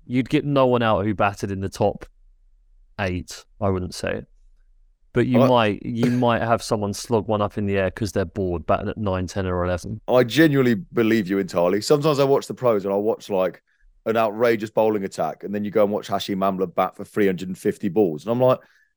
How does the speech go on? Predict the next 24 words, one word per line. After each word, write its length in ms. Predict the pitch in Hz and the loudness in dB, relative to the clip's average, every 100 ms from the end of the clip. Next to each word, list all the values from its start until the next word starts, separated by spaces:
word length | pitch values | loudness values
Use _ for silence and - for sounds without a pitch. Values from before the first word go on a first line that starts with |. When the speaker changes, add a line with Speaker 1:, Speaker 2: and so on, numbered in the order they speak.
| _ | _
Speaker 2:
"If 160 | 330 - | -4 0
he's 240 | 240 208 | 0 2
doing 280 | 202 190 156 | 6 6 6
that 200 | 117 - | 4 0
against 260 | - 90 85 98 | -4 -6 -6 -2
Anderson 420 | 98 98 - 98 | 0 0 -2 -4
and 160 | 98 | -2
Broad, 320 | 87 92 76 71 - | 2 2 2 -4 0
then 220 | 113 107 - | 2 2 2
I 160 | 135 143 | 2 4
reckon 280 | 135 110 | 4 2
I 80 | 110 | 0
could 160 | 95 92 | 0 0
bowl 220 | 104 98 | 2 2
at 40 | 90 | -2
him 100 | 90 | -8
for 100 | - | -10
five 380 | - 87 87 | -2 0 0
days 380 | 87 82 104 233 | 0 -2 -2 -4
<laughs> 40 | 175 | -6
and 220 | 151 143 | -8 -2
not 220 | 107 - | -2 -2
get 200 | 98 98 | -8 -8
him." 160 | 104 95 | -10 -14